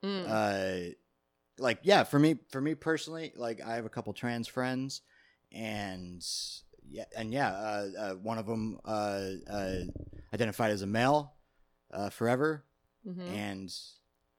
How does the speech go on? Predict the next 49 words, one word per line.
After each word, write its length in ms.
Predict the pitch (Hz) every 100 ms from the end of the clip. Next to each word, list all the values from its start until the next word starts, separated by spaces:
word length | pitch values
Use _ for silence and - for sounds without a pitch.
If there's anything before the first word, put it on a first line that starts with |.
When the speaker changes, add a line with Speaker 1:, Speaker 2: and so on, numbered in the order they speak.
| _ _ _ -
Speaker 2:
in 80 | 110
my 120 | 104
mind, 480 | 127 202 127 - 113
like, 240 | 110 92
and, 240 | 101 104
and 120 | 104 123
that's, 200 | 120 -
it's, 220 | 110 -
it's 320 | 117 113 -
ingrained, 480 | 123 120 185 202 110
like, 220 | 117 101
it's, 220 | 120 - -
it's, 280 | - -
it's 480 | - 117 - - - - -
physically 680 | 262 214 170 123 113 110 101 -
in 200 | 220 185
there. 360 | 95 76 78 - _ - - -
Speaker 1:
Yeah, 360 | 381 403 247 190 285
yeah, 160 | 339
I 60 | 254
Speaker 2:
You 40 | 330
Speaker 1:
actually 220 | 233 349
Speaker 2:
know? 100 | 254
Speaker 1:
see 180 | 285 269
that 260 | 226 214 -
different. 320 | 214 208 190
I, 220 | 226 240
'cause 120 | 277 226
I 80 |
know 140 | 226 214
these 200 | 196 -
friends, 420 | 185 180 190 196
and 180 | - 185
I 100 | 185
know 200 | 185 170
I've 180 | 175 175
watched 400 | 185 170 - -
you 80 | 175
relate 240 | 170 170
to 80 | 175
them, 200 | 170 170
and, 220 | 170 165 - _ _ _ _
and 240 | 185 175 175
the, 340 | 170 165 - -
and 140 | 185
that 160 | 185 -
person, 500 | 190 175 180 165 -
you're 460 | 160 175 165 165 160
like 380 | 160 151 -